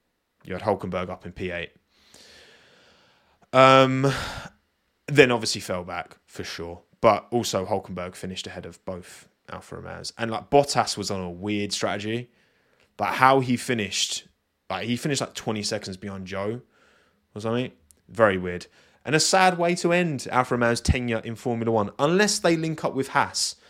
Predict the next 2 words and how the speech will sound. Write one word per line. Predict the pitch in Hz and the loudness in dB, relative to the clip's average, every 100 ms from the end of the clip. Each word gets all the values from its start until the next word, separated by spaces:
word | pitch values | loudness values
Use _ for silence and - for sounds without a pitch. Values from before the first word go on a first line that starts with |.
| _ _ - | _ _ -18
But | 101 135 104 82 - _ _ _ _ _ _ _ _ _ _ _ _ _ - - - _ _ _ _ _ _ _ _ _ _ _ _ _ _ _ _ _ _ _ _ _ - | -2 4 4 2 -10 _ _ _ _ _ _ _ _ _ _ _ _ _ -20 -20 -20 _ _ _ _ _ _ _ _ _ _ _ _ _ _ _ _ _ _ _ _ _ -4
that, | - - | -4 -4